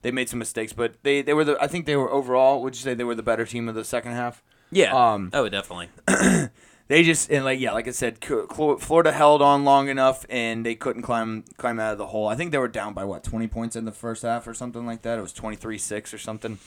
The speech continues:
Speaker 2: Yeah.
Speaker 1: Um, yeah, you can't go down that, that far. <clears throat>
Speaker 2: But props to Billy Napier.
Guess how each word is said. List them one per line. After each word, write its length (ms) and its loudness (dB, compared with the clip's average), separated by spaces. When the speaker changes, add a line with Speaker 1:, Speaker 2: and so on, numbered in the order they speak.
Speaker 2:
Yeah. 200 -2
Speaker 1:
Um, 580 -2
yeah, 340 -2
you 100 -12
can't 220 -4
go 100 -2
down 160 -6
that, 160 -14
that 300 -12
far. 280 -18
<clears throat> 340 -2
Speaker 2:
But 160 -4
props 260 2
to 80 -8
Billy 240 -6
Napier. 460 -8